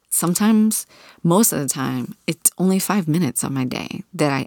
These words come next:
actually spend writing down things. Five minutes, and it has changed my life. So in that freebie, I just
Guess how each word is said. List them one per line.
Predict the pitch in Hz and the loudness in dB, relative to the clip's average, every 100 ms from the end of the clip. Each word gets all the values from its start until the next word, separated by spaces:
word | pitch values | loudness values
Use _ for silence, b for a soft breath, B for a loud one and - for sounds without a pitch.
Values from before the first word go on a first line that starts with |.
| - | -2
actually | 147 - - 156 | -4 -2 -4 -2
spend | 147 - 160 147 | -2 -2 -2 0
writing | 143 139 139 | 0 0 -2
down | - - | -4 -4
things. | - - 104 - B B B _ | -6 -8 -8 -10 B B B _
Five | 170 151 165 165 - - | -2 0 -2 -4 -6 -4
minutes, | 143 - 120 - - | -2 -4 -6 -8 -6
and | 156 | -4
it | 156 151 | -4 -6
has | 156 | -6
changed | - 156 147 - - | -6 -6 -6 -6 -6
my | 156 | -6
life. | - 85 - B B B B B B | -6 -8 -12 B B B B B B
So | - 190 - | -6 -4 0
in | 190 | 2
that | 185 - | 2 2
freebie, | - 175 160 | 2 2 2
I | 147 | -2
just | 165 - - | 0 -2 -4